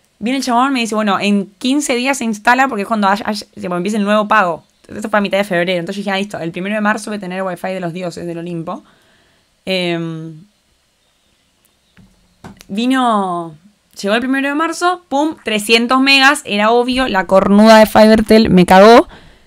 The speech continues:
Entonces nada, me, encima, a todo esto cuando vino el, el chaboncito de Fivertel me dijo, "Ah, tenés un problema con el cableado porque lo hicieron mal, tenés que cambiarlo". Yo tipo, "Ah, ¿y no lo puedes cambiar vos?". Y me dijo, "No, yo no, no hago cableado", ¿entendés? <laughs> Tipo, te mandan al que hace wifi,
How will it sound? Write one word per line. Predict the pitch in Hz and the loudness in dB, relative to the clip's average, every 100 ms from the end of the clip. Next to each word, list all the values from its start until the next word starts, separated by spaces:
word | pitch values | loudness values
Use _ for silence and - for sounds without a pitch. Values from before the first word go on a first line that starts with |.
| _ _ - | _ _ -10
Entonces | 214 247 285 | -8 -6 -6
nada, | 269 269 202 | -4 0 -2
me, | 180 190 | -2 -4
encima, | 208 214 320 349 381 - | -6 -2 0 2 0 -2
a | 202 | -4
todo | 208 | -4
esto | - 285 | -6 -4
cuando | 233 202 | -4 -4
vino | 202 247 269 - | -6 -6 -8 -8
el, | 190 185 175 - | -10 -8 -12 -10
el | 180 | -10
chaboncito | 185 185 190 214 247 | -6 -6 -6 -8 -8
de | |
Fivertel | 247 254 262 | -6 -6 -6
me | 214 | -6
dijo, | 208 202 | -6 -4
"Ah, | 226 220 | -2 -2
tenés | 208 262 | -4 -8
un | 320 | -6
problema | 254 208 247 | -4 -4 -2
con | 220 | -4
el | 202 | -2
cableado | 185 180 196 220 | -2 -2 -2 -4
porque | 196 | -6
lo | 175 | -10
hicieron | 170 220 208 | -8 -6 -4
mal, | 180 185 302 - _ _ _ _ _ | -4 -4 -6 -10 _ _ _ _ _
tenés | 202 208 226 | -2 -2 0
que | |
cambiarlo". | 214 202 185 170 160 | 0 2 2 0 -2
Yo | 165 | -10
tipo, | 208 190 | -8 -4
"Ah, | 208 180 | -4 -4
¿y | - | -10
no | 180 | -10
lo | 220 | -8
puedes | - - | -10 -8
cambiar | 185 190 185 | -6 -4 -4
vos?". | 180 202 - - _ _ - | -2 -4 -4 -12 _ _ -14
Y | 190 | -10
me | |
dijo, | 196 - | -10 -8
"No, | 196 190 | -8 -6
yo | 226 | -6
no, | 240 226 | -4 -4
no | - 202 | -6 -4
hago | 226 247 240 | -2 -2 -4
cableado", | 190 202 185 160 160 | -4 0 0 -2 -8
¿entendés? | 190 180 175 233 262 | -12 -8 -4 -2 -4
<laughs> | |
Tipo, | 208 190 | -4 -4
te | 185 | -2
mandan | 196 240 254 | -2 0 -2
al | 233 208 | -2 0
que | |
hace | 220 247 339 - _ _ _ _ _ _ | -2 -2 -8 -12 _ _ _ _ _ _
wifi, | - 220 254 262 269 427 | -2 0 2 0 0 -6